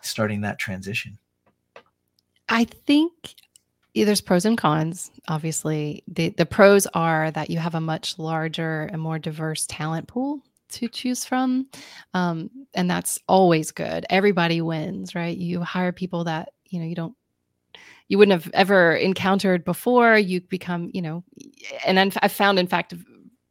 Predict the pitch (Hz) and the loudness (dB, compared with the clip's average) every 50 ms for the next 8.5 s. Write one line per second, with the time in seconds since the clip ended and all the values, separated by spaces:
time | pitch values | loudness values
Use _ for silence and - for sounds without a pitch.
0 | _ _ - - 233 233 214 180 175 - 185 170 - 185 190 185 175 - - 151 | _ _ 0 2 4 4 4 4 2 0 -4 -4 -2 -2 -2 0 -2 -4 -6 -8
1 | 165 185 - - - 180 175 175 170 170 170 170 165 170 165 - - - - 175 | -10 -10 -10 -8 -8 -8 -6 -6 -6 -6 -6 -6 -6 -8 -8 -10 -14 -12 -10 -10
2 | 165 175 165 160 160 - - - - - 160 - - - 190 - - 202 190 190 | -6 -4 -4 -4 -4 -6 -10 -16 -16 -14 -14 -10 -6 -6 -6 -2 0 0 0 2
3 | - 185 151 139 147 175 - - 190 202 220 220 185 151 185 175 175 175 175 165 | 4 4 4 4 2 0 2 4 4 6 6 4 2 2 0 0 0 0 -2 -2
4 | 165 165 165 - 254 262 269 - 202 185 180 180 175 170 160 170 170 151 175 185 | -4 -6 -6 -6 -6 -6 -4 -6 -6 -6 -6 -6 -6 -6 -6 -6 -6 -6 -6 -6
5 | 190 180 - 190 180 - 170 165 165 165 165 165 170 - - - 285 277 240 214 | -6 -6 -6 -10 -8 -8 -8 -6 -6 -6 -8 -10 -12 -12 -12 -10 -8 -6 -4 -4
6 | 208 208 - - 165 165 170 165 165 165 165 - - 165 165 165 165 - _ _ | -6 -6 -6 -8 -8 -8 -8 -8 -8 -10 -10 -12 -12 -12 -12 -12 -14 -18 _ _
7 | _ _ _ _ _ _ _ 190 175 175 170 165 170 180 180 170 - 185 175 180 | _ _ _ _ _ _ _ -6 -4 -2 -2 0 0 0 0 0 0 0 0 0
8 | 175 - 160 170 175 185 190 196 180 175 | 0 -2 -2 -2 -2 -2 0 0 0 0